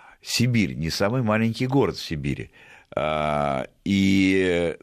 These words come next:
там есть доктора, которые лечат гипертонию капельницами, курсами, но это бред. Ну, вот я не знаю, как, э, вам сказать, гипертония требует пос-, если она требует лечения,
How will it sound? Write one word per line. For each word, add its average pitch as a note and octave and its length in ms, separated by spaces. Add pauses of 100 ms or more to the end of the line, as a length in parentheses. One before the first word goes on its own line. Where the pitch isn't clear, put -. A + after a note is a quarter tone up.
(120)
там G2+ 220
есть E2+ 340
доктора, E2 640 (300)
которые E2+ 440
лечат F2+ 360
гипертонию D#2+ 720
капельницами, C#2+ 720
курсами, D2+ 460
но G2 120
это A#2 120
бред. G#2 480 (460)
Ну, F#2+ 260
вот G2 240 (140)
я A2+ 180
не C#3 100
знаю, D#3 220
как, - 220 (1200)
э, C3+ 260 (180)
вам B2 180
сказать, A#2 480 (260)
гипертония G2 760
требует F#2 540
пос-, - 220
если F#2+ 340
она D#2 100
требует D2 400
лечения, D#2+ 500